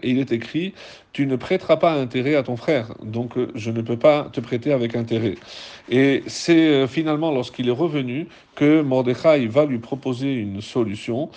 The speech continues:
C'est, « Si tu veux, toi, tu te, tu te vends comme esclave, euh, tu te, tu te vends comme esclave pour moi, et à ce moment-là, je subviendrai à tes besoins et à ceux de ton armée. »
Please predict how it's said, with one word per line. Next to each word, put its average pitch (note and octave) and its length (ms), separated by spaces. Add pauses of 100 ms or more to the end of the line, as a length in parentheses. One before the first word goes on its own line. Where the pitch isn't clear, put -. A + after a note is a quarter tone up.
(240)
C'est, « C#3 420
Si E3 200
tu D#3 160
veux, C#3 340 (360)
toi, E3 500
tu B2+ 140
te, A2+ 1400 (280)
tu - 140
te A#2 80
vends C#3+ 260
comme D3 220
esclave, A2 680 (300)
euh, G#2 840
tu - 120
te, G#2 100
tu G#2 120
te G#2 80
vends A#2+ 140
comme C3 180
esclave A2+ 520
pour A2 180
moi, G#2+ 340 (380)
et D#3 220
à C3+ 100
ce A#2+ 140
moment-là, D#3+ 600
je A#2+ 160
subviendrai D3+ 600
à A#2 100
tes C#3+ 140
besoins B2+ 480
et - 60
à A#2+ 120
ceux D#3 200
de C3+ 80
ton B2 200
armée. » A2+ 400